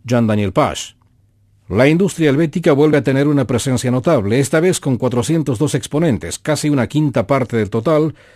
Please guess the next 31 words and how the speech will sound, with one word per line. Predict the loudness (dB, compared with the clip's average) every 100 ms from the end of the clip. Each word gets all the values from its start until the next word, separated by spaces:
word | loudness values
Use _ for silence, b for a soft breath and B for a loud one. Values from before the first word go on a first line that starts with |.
| b
seguida | -4 -4 0 0 2
de |
Italia, | 0 0 -2 -2 -2
Hong | 0 -2 0
Kong, | 0 0
Alemania | 0 0 2 2 2
y | 0
Francia. | 0 0 0 -6 -12 -14 b b b b
Los | -12 -10
suizos | -2 -2 -2 -2
ocupan | -2 -2 0 0
más | 2 0
del | -2 -2
cuarenta | 0 0 -2
y |
cuatro | -2 -4 -4
por | -6 -4
ciento | 0 0 0 -2
de |
los | -4 -6 b b b _
puestos | 0 0 0 -4
de | -4
exposición. | -4 -4 -2 -2 -4 -10 _ b b b b b
En | -8 -2
Basilea, | -2 0 2 2
los | 2 2
relojeros | 0 0 0 -2 -2
y |
joyeros | -4 -2 0 0 -2
presentan | -2 -2 0 0 -2 -2
sus | -6